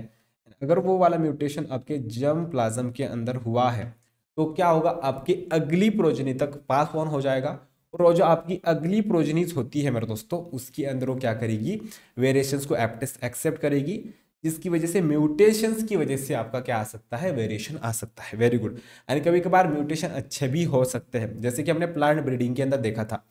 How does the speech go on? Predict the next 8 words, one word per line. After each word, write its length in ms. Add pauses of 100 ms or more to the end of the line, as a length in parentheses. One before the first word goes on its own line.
(460)
आपका 220
जो 100
मूंग 280
बीन 180
है 100
ना, 120 (1160)
मूंग 260
बी, 140